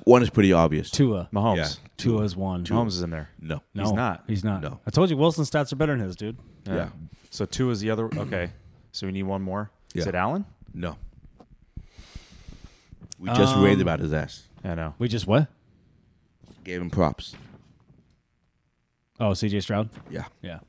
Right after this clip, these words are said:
Speaker 3: Yeah.
Speaker 1: Now put him in
Speaker 3: Yeah.
Speaker 1: order. One, two, and three.
Speaker 3: Tua.
Speaker 2: Tua, Howland, Stroud. Or is this
Speaker 1: No.
Speaker 2: So it's Stroud and Howell. I thought last week, oh, so you did this week's then.
Speaker 1: Yeah.
Speaker 2: Oh, okay. Last week it showed Howell on
Speaker 1: Yeah,
Speaker 2: the
Speaker 1: yeah.
Speaker 2: graphic. Were we watching it together?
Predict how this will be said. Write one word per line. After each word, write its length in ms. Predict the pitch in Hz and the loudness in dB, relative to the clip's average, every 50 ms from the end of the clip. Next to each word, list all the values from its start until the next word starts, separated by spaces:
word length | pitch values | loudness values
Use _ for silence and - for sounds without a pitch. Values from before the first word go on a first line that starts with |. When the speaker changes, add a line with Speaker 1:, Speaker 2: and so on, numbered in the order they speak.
| _ _ - | _ _ -14
Speaker 3:
Yeah. 260 | 73 87 92 101 95 78 - - | -10 -4 -4 -4 -4 -4 -10 -14
Speaker 1:
Now 120 | - 90 87 | -14 -14 -10
put 140 | - - 95 | -8 -6 -2
him 80 | 92 | 0
in 60 | 92 87 | 4 6
Speaker 3:
Yeah. 80 | 78 | 8
Speaker 1:
order. 240 | 82 80 73 78 78 - _ _ - | 8 8 6 2 -2 -6 _ _ -4
One, 160 | 78 76 82 | -2 -2 0
two, 140 | - - 90 | 2 2 2
and 120 | 85 85 | 2 2
three. 180 | 78 78 73 69 - _ _ _ _ _ _ _ _ _ _ _ _ _ _ | 0 -2 -2 -2 -6 _ _ _ _ _ _ _ _ _ _ _ _ _ _
Speaker 3:
Tua. 360 | - - 101 90 90 101 113 - _ _ _ _ _ _ _ _ _ _ _ - | -4 -4 -2 -2 -2 -4 -4 -10 _ _ _ _ _ _ _ _ _ _ _ -2
Speaker 2:
Tua, 240 | - 147 147 139 | 0 2 2 2
Howland, 600 | 123 113 127 127 127 120 113 110 104 98 98 107 - _ _ | 2 2 2 2 2 2 2 0 0 -2 -4 -6 -8 _ _
Stroud. 480 | - - - 131 117 101 90 87 87 87 - | -16 -6 -2 0 0 0 -2 -4 -8 -10 0
Or 120 | 127 131 147 | 4 4 6
is 100 | 143 123 | 6 6
this 160 | 170 170 85 | 4 4 6
Speaker 1:
No. 200 | 87 80 76 - _ _ _ _ _ _ _ _ _ _ _ _ _ | 4 4 2 -2 _ _ _ _ _ _ _ _ _ _ _ _ _
Speaker 2:
So 240 | - - - 123 113 | -8 -2 2 2 2
it's 100 | 107 98 | 2 0
Stroud 300 | - - - 110 107 104 | -2 -2 0 0 2 2
and 100 | 101 95 | 0 -2
Howell. 260 | 90 101 98 101 113 117 | -2 -2 -2 -2 -2 -2
I 60 | 131 | -2
thought 180 | - 190 185 170 | 0 0 0 2
last 240 | 170 175 170 - - | 2 0 0 2 0
week, 200 | 165 156 - _ | 0 0 0 _
oh, 180 | - 120 120 113 | -4 -2 -2 -2
so 120 | 98 - 120 | -2 -2 0
you 140 | 123 135 131 | 0 0 0
did 160 | 127 113 95 | -2 -2 -2
this 180 | 120 127 - | 0 -2 -2
week's 220 | - 117 107 - - | -2 -6 -8 -8 -10
then. 260 | 104 98 85 82 80 - _ _ | -14 -12 -12 -12 -14 -16 _ _
Speaker 1:
Yeah. 180 | - 78 73 90 - _ _ _ | -8 -8 -8 -8 -12 _ _ _
Speaker 2:
Oh, 100 | 107 101 | -2 -2
okay. 240 | 95 - - 76 73 _ _ _ | -2 -2 -6 -14 -16 _ _ _
Last 240 | 113 127 143 139 - | -6 -6 -6 -4 -4
week 120 | 139 131 107 | -6 -4 -4
it 80 | 120 | -2
showed 240 | 110 - 131 117 107 | -2 -2 -2 -2 -2
Howell 240 | 92 104 107 107 104 | 0 2 4 4 4
on 100 | 101 101 | 4 2
Speaker 1:
Yeah, 60 | 98 - | -2 -4
Speaker 2:
the 40 | 80 | -6
Speaker 1:
yeah. 100 | 85 82 - | -8 -10 -10
Speaker 2:
graphic. 380 | - 117 104 98 - - 85 - _ _ _ - _ _ _ _ _ - | -8 -6 -6 -4 -6 -8 -14 -14 _ _ _ -20 _ _ _ _ _ 6
Were 100 | 180 254 | 8 10
we 80 | 294 277 | 10 10
watching 320 | 226 240 233 - - 240 | 10 8 8 8 6 2
it 60 | 226 | 4
together? 440 | - 202 143 131 139 139 170 220 196 | 4 2 2 2 2 6 8 6 6